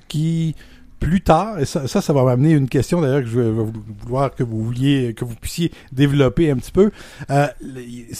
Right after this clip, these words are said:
euh, d'abord, je, je sais pas, le, le, le touriste arrive donc en début de journée ou en début d'après-midi,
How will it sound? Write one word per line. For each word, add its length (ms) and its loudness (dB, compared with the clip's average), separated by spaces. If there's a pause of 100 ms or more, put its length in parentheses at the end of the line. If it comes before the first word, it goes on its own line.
(160)
euh, 200 -2
d'abord, 440 4
je, 160 -4
je 80 -6
sais 80 0
pas, 180 6
le, 160 0
le, 180 -4
le 160 0
touriste 360 0
arrive 260 0
donc 220 4
en 260 2
début 300 -2
de 40 -8
journée 360 2
ou 100 0
en 40 0
début 180 0
d'après-midi, 680 0